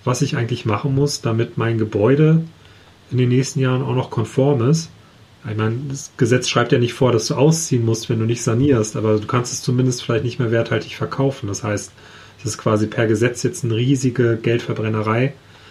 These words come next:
äh, für die Privatpersonen verordnet worden. Ich meine, das ist jetzt gar nicht ideologisch, sondern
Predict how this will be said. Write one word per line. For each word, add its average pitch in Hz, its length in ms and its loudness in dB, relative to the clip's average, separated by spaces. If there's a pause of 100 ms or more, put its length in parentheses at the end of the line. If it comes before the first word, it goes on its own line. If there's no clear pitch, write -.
(360)
äh, 117 260 0
für - 160 -4
die 117 100 2
Privatpersonen 120 800 0
verordnet 127 540 -4
worden. 127 320 2 (280)
Ich - 60 -10
meine, 110 100 0
das 120 100 0
ist - 40 2
jetzt 120 140 -2
gar 117 180 2
nicht 117 200 0
ideologisch, 120 680 2
sondern 110 380 0